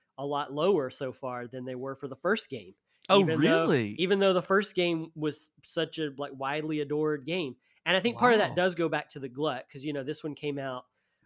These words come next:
Speaker 2: Right.
Speaker 1: in, what, February? It's just like, you can't go more than three weeks without a release right now.
Speaker 2: Uh-huh.
Speaker 1: Um, like, I think that,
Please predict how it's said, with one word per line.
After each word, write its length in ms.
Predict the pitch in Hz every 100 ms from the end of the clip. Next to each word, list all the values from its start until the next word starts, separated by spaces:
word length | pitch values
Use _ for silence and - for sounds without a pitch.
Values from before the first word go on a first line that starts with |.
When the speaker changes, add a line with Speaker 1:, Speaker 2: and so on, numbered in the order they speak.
| _ - -
Speaker 2:
Right. 300 | 127 113 92
Speaker 1:
in, 160 | 156 156
what, 260 | 151 -
February? 640 | 147 143 165 170 185 185 147
It's 120 | -
just 200 | 151 -
like, 160 | 131 -
you 140 | 135
can't 260 | - 160 147
go 100 | 147
more 200 | 143 139
than 140 | 131
three 220 | 123 147
weeks 320 | 139 151 - -
without 240 | 127 135
a 60 | 123
release 360 | 120 151 -
right 180 | 123 113
now. 160 | 113 110 _ _ -
Speaker 2:
Uh-huh. 360 | 107 101 143 135
Speaker 1:
Um, 160 | 135 _ -
like, 200 | 160 160
I 80 | 156
think 420 | - 175 180 -
that, 480 | 160 151 147 143